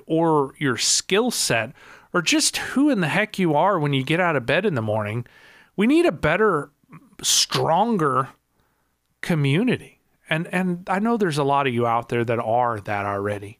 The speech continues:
And I hope you see where I'm coming from with this kind of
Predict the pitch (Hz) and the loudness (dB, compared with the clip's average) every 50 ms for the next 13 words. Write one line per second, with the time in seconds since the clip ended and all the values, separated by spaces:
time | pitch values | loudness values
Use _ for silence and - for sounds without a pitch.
0 | _ _ - - - - - _ - 160 170 160 143 170 214 202 - 175 160 - | _ _ -20 -20 -20 -20 -14 _ -4 -2 -2 0 0 0 0 0 0 -2 0 0
1 | - - 185 180 175 165 156 151 143 135 131 120 - - 170 175 160 127 117 - | 0 2 2 2 2 2 2 2 0 0 -2 -4 -4 -4 -2 -2 -2 -4 -4 -4
2 | - 123 123 120 117 117 - - 123 117 - - - 135 131 123 117 113 107 | -4 -2 0 0 -2 -2 -2 -2 -2 -2 -4 -4 -4 -4 -2 -2 -2 -4 -4